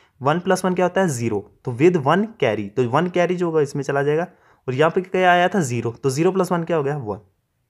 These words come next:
अब यहाँ पे वन प्लस ज़ीरो, वन, ज़ीरो प्लस वन, वन, तो यहाँ पे भी वन आ गया, ठीक है।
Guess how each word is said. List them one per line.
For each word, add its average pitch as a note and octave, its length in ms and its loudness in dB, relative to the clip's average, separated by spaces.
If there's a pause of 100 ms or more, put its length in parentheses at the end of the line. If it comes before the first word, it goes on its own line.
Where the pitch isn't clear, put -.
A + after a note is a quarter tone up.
(680)
अब A#2 160 -4
यहाँ C#3 120 0
पे D#3+ 80 -4
वन D3+ 260 0
प्लस E3+ 240 -2
ज़ीरो, D#3+ 320 0 (300)
वन, C3 360 0
ज़ीरो C3+ 220 -2
प्लस D3 280 -2
वन, C#3+ 200 -2
वन, G#2+ 200 -4 (440)
तो A#2+ 60 -12
यहाँ A#2+ 140 -2
पे A#2+ 160 -2
भी C3 140 -8
वन G2 360 -6
आ F2+ 100 -12
गया, F#2 140 -18 (180)
ठीक D3+ 140 -2
है। G3 160 -4